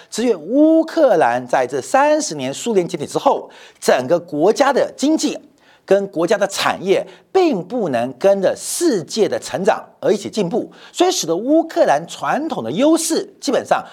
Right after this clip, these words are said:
无法发生。可乌克兰的矿产、初级原料又如此之多，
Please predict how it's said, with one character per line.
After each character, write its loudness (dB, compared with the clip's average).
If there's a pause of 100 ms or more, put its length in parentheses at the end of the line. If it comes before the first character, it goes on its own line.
(160)
无 2
法 -4
发 2
生。 -4 (280)
可 0
乌 2
克 0
兰 2
的 -2
矿 0
产、 -14 (320)
初 2
级 -10
原 2
料 4
又 0
如 2
此 -4
之 -6
多， 4